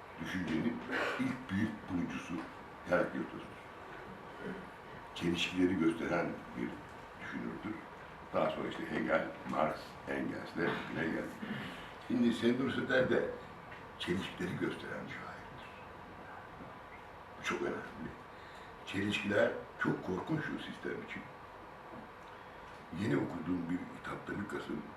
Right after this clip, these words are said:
e, e, şeyle, Marx'la ilgili kitabında, Hegel'le ilgili kitabında,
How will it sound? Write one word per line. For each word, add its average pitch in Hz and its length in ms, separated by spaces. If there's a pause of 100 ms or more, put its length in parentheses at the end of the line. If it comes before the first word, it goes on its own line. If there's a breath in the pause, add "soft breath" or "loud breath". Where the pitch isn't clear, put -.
(360)
e, - 40 (340)
e, - 180
şeyle, 71 320 (240)
Marx'la 69 400
ilgili 57 340
kitabında, - 440 (320)
Hegel'le - 400
ilgili - 220
kitabında, - 460